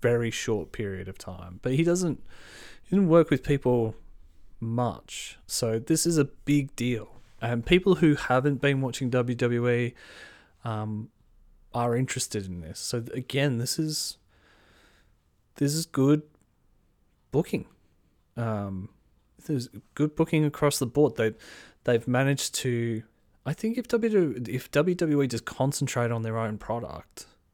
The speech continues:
um, and trying to make their fans happy,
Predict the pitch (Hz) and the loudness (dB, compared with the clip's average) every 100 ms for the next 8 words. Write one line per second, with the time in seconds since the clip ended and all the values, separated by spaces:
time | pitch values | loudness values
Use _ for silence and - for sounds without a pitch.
0 | - 98 101 98 95 135 _ _ 110 110 | -14 -10 -8 -8 -10 -14 _ _ -8 -6
1 | - 117 120 113 104 - 98 - 98 127 | -4 -4 -4 -4 -6 -6 -6 -6 -6 -6
2 | - 139 - 180 190 | -4 -6 -4 -6 -6